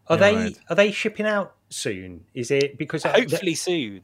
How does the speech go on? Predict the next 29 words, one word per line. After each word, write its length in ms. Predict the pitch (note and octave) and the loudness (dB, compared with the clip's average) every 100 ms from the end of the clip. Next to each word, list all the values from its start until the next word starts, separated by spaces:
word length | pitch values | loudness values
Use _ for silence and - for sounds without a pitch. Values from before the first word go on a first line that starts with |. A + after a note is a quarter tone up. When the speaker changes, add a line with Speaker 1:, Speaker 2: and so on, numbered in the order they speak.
| _ C3 | _ -10
Speaker 3:
Yeah, 180 | A#2 | -2
Speaker 1:
yeah, 320 | D3+ C#3+ A2+ A2 | 4 6 4 0
Speaker 3:
hopefully. 280 | A#2+ C3+ - | -6 -8 -8
Speaker 1:
I, 260 | - - | -20 -8
'cause 140 | - D3+ | 0 4
they, 140 | F#3+ F3+ | 4 4
I 60 | |
think 220 | E3 A3 F#3 | 2 2 0
they 60 | |
said 180 | C#3+ F#3 | 2 2
originally 460 | D#3+ G3 G3+ D#3+ B2 | 4 2 2 -2 0
the 120 | A#2+ | -2
end 140 | A2+ | -2
of 60 | G#2+ | -4
the 80 | A2 | -4
year. 320 | G2+ G2 G#2 | -6 -4 -6
Is 240 | A#2+ A#2 | -4 -2
that 160 | C#3 C#3+ | -2 2
right? 340 | D#3 A#2 G#2 | 2 2 2
By 140 | B2+ B2 | 0 2
the 120 | A#2+ | 0
end 120 | A2+ | -4
of 100 | A2 | -4
the 80 | B2 | -4
year 180 | B2 B2 | -4 -4
or 80 | A#2 | -6
something? 340 | C#3 B2+ C#3 | -8 -8 -4
I, 80 | |
I, 60 | B2+ | -4